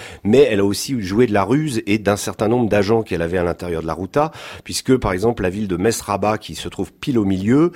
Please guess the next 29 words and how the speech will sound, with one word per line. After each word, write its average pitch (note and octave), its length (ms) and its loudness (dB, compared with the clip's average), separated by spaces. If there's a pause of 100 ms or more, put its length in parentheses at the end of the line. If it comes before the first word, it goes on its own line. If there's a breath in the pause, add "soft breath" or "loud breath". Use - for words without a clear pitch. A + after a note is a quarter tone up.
(300 loud breath)
a F2+ 140 2
été A2+ 500 0
et G2 60 4
ren-, G2+ 320 4
euh, F#2 100 0
s'est B2+ 200 0
rendue A2 440 0
sans - 260 -2
combat, A2 520 0 (280 loud breath)
euh, F2 80 2
grâce F#2+ 440 -2
à G2 200 -2 (200)
un A#2 80 0
certain A2 300 -4
nombre G#2+ 160 2
d'intermédiaires G2+ 760 0
avec F2 260 -4
lesquels G2 240 0
le F2+ 100 -2
gouvernement G2+ 540 2
avait E2+ 160 0
des E2+ 120 -4
liens. A#2+ 340 2 (420 loud breath)
Euh, F#2+ 100 2
donc, B2+ 320 2
il A2+ 60 4
y - 20 4
a G#2+ 40 4
eu, D3 340 2